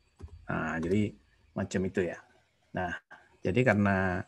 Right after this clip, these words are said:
klasifikasi dan sebagainya dan perbandingan sekolah yang berbeda, orang yang berbeda, maka kita, eh, sebutkan dalam analisis. Jadi konteks perbedaan,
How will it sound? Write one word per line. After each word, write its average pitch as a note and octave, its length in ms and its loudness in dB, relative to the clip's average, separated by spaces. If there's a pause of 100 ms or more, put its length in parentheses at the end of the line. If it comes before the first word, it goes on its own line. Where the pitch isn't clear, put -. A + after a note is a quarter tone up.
(420)
klasifikasi F#2+ 880 0
dan F2+ 160 0
sebagainya F#2 800 0
dan F2 240 -2
perbandingan G2 720 0
sekolah G2 400 2
yang G2 240 -2
berbeda, G2 800 0
orang G2 240 -2
yang F#2+ 80 0
berbeda, F2+ 480 0
maka C3 560 2 (480)
kita, A2+ 480 4 (160)
eh, F#2 160 4
sebutkan G#2 560 2
dalam F#2 240 4
analisis. F2 720 -2 (320)
Jadi G2 320 -2
konteks G2+ 560 2 (1400)
perbedaan, F2 2250 -2